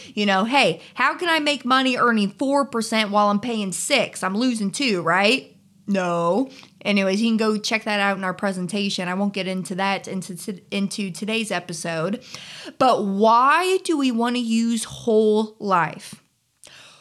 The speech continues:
Why we want to use whole life to store, manage, and grow our wealth is because this is what the elite are doing.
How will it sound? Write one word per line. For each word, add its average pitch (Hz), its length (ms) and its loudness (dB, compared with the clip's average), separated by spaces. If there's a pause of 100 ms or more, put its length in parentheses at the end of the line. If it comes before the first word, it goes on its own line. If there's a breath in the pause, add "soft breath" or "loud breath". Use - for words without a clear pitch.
(280 loud breath)
Why 233 360 4
we 359 140 4
want 349 160 -2
to 277 80 2
use 247 220 0
whole 247 320 2
life 208 500 0 (360)
to 233 260 2
store, 233 920 2
manage, 214 720 2
and 196 160 0
grow 196 300 4
our 190 120 4
wealth 180 600 0 (400)
is 247 240 -2
because 269 320 -2
this 302 200 -6
is 370 160 -10
what 262 220 -2
the 254 120 0
elite 208 460 -2
are 208 120 -2
doing. 214 520 0